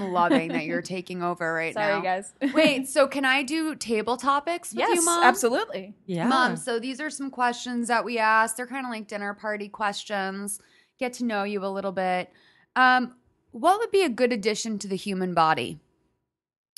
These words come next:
Speaker 3: A good addition to the human body.
Speaker 1: Yeah.
Speaker 3: Um,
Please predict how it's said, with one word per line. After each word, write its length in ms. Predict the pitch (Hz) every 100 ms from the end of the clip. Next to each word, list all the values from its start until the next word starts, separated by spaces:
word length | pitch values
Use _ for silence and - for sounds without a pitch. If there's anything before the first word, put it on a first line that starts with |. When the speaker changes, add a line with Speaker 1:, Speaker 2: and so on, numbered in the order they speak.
| _ _ _ _
Speaker 3:
A 80 | 214
good 320 | 151 196 208 -
addition 800 | 175 139 190 202 190 156 156 165 _ _ _ _ _ -
to 260 | - 175 170
the 120 | 165
human 680 | - 175 185 185 196 202 190 -
body. 640 | 143 147 147 123 107 113 _ _
Speaker 1:
Yeah. 420 | 185 175 165 156 190 _ _ _ _ _ _ _ _ _ _ _ _ _ _ _ _ _ _ _ _ _ _ _ 190
Speaker 3:
Um, 720 | 165 156 151 147 147 143